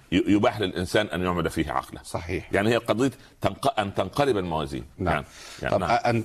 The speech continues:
Speaker 2: أن تجد الحفاة العراة
Speaker 1: العراة العالة
Speaker 2: العالة
Speaker 1: رعاء الشاة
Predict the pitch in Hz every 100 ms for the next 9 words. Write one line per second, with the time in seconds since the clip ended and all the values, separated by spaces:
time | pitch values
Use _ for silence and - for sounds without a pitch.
0 | - 117 104 156 147 123 113 - 104 135
1 | 131 110 101 85 95 113 101 - 82 78
2 | 90 123 110 101 95 - 85 85 95 -
3 | 85 - 101 104